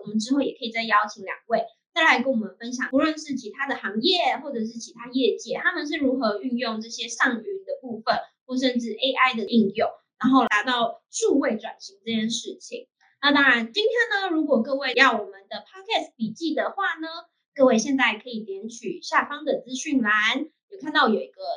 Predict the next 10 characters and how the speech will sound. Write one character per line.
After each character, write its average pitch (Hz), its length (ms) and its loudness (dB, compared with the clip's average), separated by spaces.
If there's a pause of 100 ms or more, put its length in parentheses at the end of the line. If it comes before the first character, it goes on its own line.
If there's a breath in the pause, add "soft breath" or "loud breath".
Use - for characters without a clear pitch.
加 302 240 0
入 269 240 0
Line， - 140 2 (260)
请 202 360 -6
点 233 280 0
选 - 300 -2
这 277 80 -16
个 220 200 -2
连 208 280 -8
结， 196 180 -8